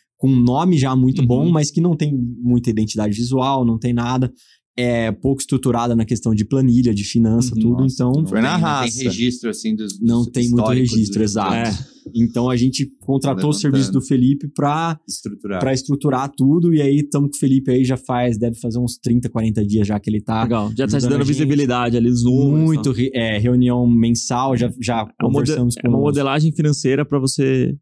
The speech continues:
Speaker 2: entender como que vai ser o crescimento, as metas e como que o negócio vai parar em pé, basicamente,
Speaker 1: Que na primeira
Speaker 2: né?
Speaker 1: reunião que eu fiz com ele, falei,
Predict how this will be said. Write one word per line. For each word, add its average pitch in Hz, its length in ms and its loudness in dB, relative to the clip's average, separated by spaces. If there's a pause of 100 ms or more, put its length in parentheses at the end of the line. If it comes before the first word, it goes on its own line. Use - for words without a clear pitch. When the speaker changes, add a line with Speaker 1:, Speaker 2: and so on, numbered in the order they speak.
(200)
Speaker 2:
entender 120 520 2
como 135 200 -2
que 139 80 -2
vai 131 160 0
ser 127 140 -2
o 120 40 -4
crescimento, 127 600 0
as 110 100 0
metas 123 540 0
e 120 260 0
como 139 180 0
que 135 60 0
o - 20 0
negócio 135 260 0
vai 139 80 -2
parar 135 200 -2
em 131 60 0
pé, 117 200 0
basicamente, 107 340 0
Speaker 1:
Que 113 40 2
na 117 80 0
primeira 123 300 0
Speaker 2:
né? - 20 2
Speaker 1:
reunião 143 240 2
que 139 80 -4
eu 131 40 0
fiz 131 140 -10
com 127 160 0
ele, 131 120 2
falei, 120 220 -10